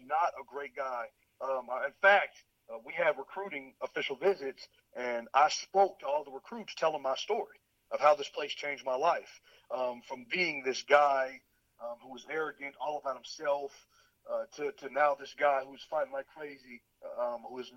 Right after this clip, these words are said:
nowhere, nowhere near perfect, but who was fighting like crazy to do the right thing. And so that is, that is really the, that, that's the, I hope it's not too vague, but that's really the, uh, answer I have. It's just a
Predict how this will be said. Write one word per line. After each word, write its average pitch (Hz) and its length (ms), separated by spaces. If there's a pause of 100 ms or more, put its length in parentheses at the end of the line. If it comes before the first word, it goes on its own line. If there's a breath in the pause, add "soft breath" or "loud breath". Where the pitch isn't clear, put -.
(140)
nowhere, 143 640
nowhere 165 300
near 135 160
perfect, 123 440 (360 soft breath)
but 131 100
who 127 100
was 123 140
fighting 160 460
like 147 220 (100)
crazy 151 360
to - 100
do 131 100
the 127 100
right 127 240
thing. 110 300 (540)
And 139 120
so 143 440 (240)
that 190 220
is, 170 80 (120)
that 175 140
is 180 80 (180)
really 160 320
the, 127 180 (220)
that, 143 120 (100)
that's 147 200
the, - 720
I - 60
hope - 160
it's - 120
not 151 180
too 175 100 (160)
vague, 175 380
but 127 80
that's 151 320
really 151 240
the, 123 220 (500 loud breath)
uh, 113 140
answer 151 360
I 127 120
have. 151 200
It's - 180
just 147 200
a 131 80